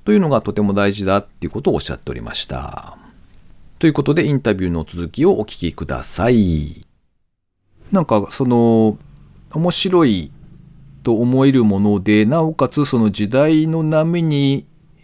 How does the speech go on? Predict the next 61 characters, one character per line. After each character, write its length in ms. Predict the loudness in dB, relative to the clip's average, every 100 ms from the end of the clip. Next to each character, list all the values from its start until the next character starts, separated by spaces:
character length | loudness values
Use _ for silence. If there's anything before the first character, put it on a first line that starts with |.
| _
乗 180 | -4 0
れ 100 | 2
る 100 | 0
か 140 | -2 0
ど 160 | 0
う 40 | 0
か 160 | 0
っ 60 | -2 _ _
て 80 | -4
い 300 | -2 -2 -4
う、 80 | -8 _ _ -20 -20 -20 -20 -20 -20 -20 -20 -14
そ 200 | -6 -6
こ 540 | 0 4 4 4 0 -8 -20 -20 -20 _ _ _ _
は 280 | -2 0 2
す 120 | 0
ご 120 | -2 -2
く 100 | 0
難 440 | -2 -2 0 0
し 200 | 0 -2
そ 500 | -2 0 2 2 -2
う 20 |
っ 40 | -6 _ _
て 80 | -2
い 80 | -2
う 40 |
の 140 | -2
と、 560 | -6 _ 0 2 0 -6 _
あ 140 | -4
と 340 | 2 2 4
な 100 | 0
ん 40 | 0
か 340 | 0 0 -6 _ _ _ _ -4
ゴ 100 | 0
リ 80 |
ゴ 80 | 2
さ 100 | 2
ん 80 | 0
の 100 | 0
場 220 | 2 2
合 160 | 2 -2
だ 160 | -4
と 460 | -6 -2 2 2 0 _ _ _ _ _
何 200 | -2 0
を 60 | 0
し 60 |
て 100 | -2
て 120 | 0
も 280 | 0 0 -4 -12 _
い 140 | -2
い 20 |
で 100 | -2
す 140 | -2 0
よ 140 | 0
と 180 | 0 -2
い 80 | -2
う 80 |
か、 320 | -4 -4 -4 -8
そ 200 | -2 0
う 60 | 2
い 340 | 4 4
う 60 | 4